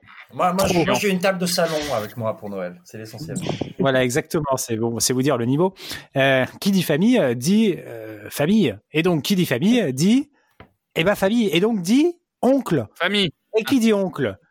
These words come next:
Speaker 2: dit oncle bourré. Et oui, il est là, ils sont là dans les campagnes, dans les villes, nos oncles bourrés,
Speaker 3: <laughs>
Speaker 2: qui, avec le coup de pinard en trop, parce qu'à l'apéro, il y a déjà eu le kir, il y a eu le whisky avant qu'il arrive dans la maison, parce qu'il faut qu'il se donne du courage pour affronter les fêtes de famille.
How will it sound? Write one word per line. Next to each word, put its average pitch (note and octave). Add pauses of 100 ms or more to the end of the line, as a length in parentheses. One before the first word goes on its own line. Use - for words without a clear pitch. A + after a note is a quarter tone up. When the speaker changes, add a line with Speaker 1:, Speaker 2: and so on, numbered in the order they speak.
(200)
Speaker 2:
dit G3
oncle A3+
bourré. B3 (280)
Et B3+
oui, C4+
il B3
est B3
là, B3+
ils G3+
sont A3
là G#3+
dans G3
les F3
campagnes, F3+
dans F3+
les E3+
villes, E3 (280)
nos G#3
oncles A3
bourrés, F#3+
Speaker 3:
<laughs> -
Speaker 2:
qui, A#3 (160)
avec F3+
le G3
coup A3+
de G#3
pinard G3
en F3
trop, F3+
parce D#3+
qu'à F3+
l'apéro, E3+
il E3
y -
a D#3
déjà D3
eu D3+
le E3
kir, F3+ (340)
il C#3+
y D3+
a -
eu F3+
le F#3
whisky G3+
avant D#3+
qu'il E3
arrive E3+
dans D#3
la D3
maison, D3+
parce C#3+
qu'il -
faut C#3+
qu'il D3
se B2+
donne D3+
du C#3+
courage D#3
pour -
affronter C#3+
les C3
fêtes C3
de B2
famille. E3